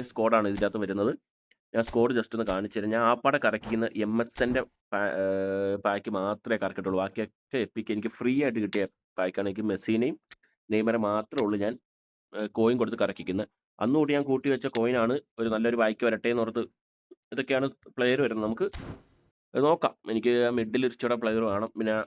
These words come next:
റൈക്കാർഡ് പോലത്തെ ഒരു നല്ല ഡിഫൻസ് ഡിസ്റ്റോർ കാർഡും വേണം. അതാണ്, അതിനു വേണ്ടിയാണ് ഞാൻ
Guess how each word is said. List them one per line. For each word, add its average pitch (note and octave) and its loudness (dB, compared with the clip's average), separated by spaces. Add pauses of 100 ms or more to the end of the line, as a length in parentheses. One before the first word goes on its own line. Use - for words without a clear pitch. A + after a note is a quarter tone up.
(240)
റൈക്കാർഡ് A#2+ 0
പോലത്തെ A2+ 0
ഒരു A2 -2 (100)
നല്ല A2 0
ഡിഫൻസ് G#2+ -2 (280)
ഡിസ്റ്റോർ A2 -2 (100)
കാർഡും G#2+ 0
വേണം. F#2 -4 (200)
അതാണ്, G#2 -2 (100)
അതിനു G#2+ 0
വേണ്ടിയാണ് G#2+ 0
ഞാൻ G2+ -2